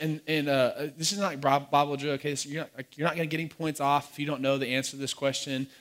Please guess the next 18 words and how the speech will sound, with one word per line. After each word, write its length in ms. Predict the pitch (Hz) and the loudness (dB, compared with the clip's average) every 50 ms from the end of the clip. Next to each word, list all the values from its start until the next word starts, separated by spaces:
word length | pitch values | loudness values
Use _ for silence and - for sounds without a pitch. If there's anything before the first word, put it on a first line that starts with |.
| _ - | _ 0
Uh, 200 | 131 127 117 123 | 2 2 4 4
it's 100 | 135 - | 0 -2
cool, 160 | - 143 131 | 0 -2 -2
but 140 | 117 127 127 | -2 -2 2
there's 200 | 147 151 147 139 | 2 2 4 4
a 40 | 143 | 4
lot 160 | 139 147 143 | 2 2 2
of 60 | 135 | 0
people 180 | 151 143 139 131 | -4 -4 -4 -4
who've 180 | 127 - _ | -6 -6 _
been 120 | - 143 135 | -4 -2 0
here 160 | 147 143 135 | 0 0 -2
before, 240 | - - 139 131 131 - - _ _ - | -2 -4 -4 -4 -4 -8 -18 _ _ -8
and, 200 | 127 127 120 117 | -4 -4 -2 0
uh, 260 | 117 110 107 101 95 98 | 0 -2 -2 -6 -8 -8
so 140 | - 135 | -8 -6
just 160 | 135 135 - - | -4 -4 -2 -2
kinda, 280 | 156 139 127 120 - | 0 0 0 -2 -4